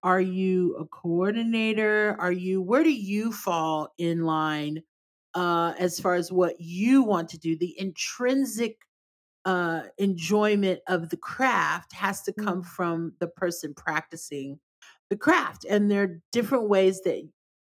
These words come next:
Speaker 1: you know, you get in where you fit in. You know,
Speaker 2: <laughs> Yes.
Speaker 1: some people don't wanna be choreographers of this intimacy work, but they wanna be advocates and activists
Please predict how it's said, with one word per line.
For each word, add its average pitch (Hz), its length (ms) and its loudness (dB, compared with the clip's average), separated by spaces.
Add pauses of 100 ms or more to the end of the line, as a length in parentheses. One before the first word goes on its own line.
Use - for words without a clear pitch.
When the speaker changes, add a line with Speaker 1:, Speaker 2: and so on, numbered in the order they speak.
(100)
Speaker 1:
you 208 100 2
know, 190 220 6
you 202 380 -2
get 202 260 6
in 226 180 4
where 220 140 4
you 220 200 2
fit 294 300 8
in. 143 320 0 (220)
You 214 340 2
know, - 20 4
Speaker 2:
<laughs> 185 300 2
Yes. - 360 -14 (120)
Speaker 1:
some 269 300 4
people 277 280 0
don't 254 280 4
wanna 277 300 4
be 196 220 -2
choreographers 160 880 0
of 160 120 -2
this 170 220 0
intimacy 170 640 -4
work, 165 260 2
but 180 140 -2
they 190 100 4
wanna 208 280 4
be 202 260 -4
advocates 190 840 0
and 180 140 0 (140)
activists 160 680 -6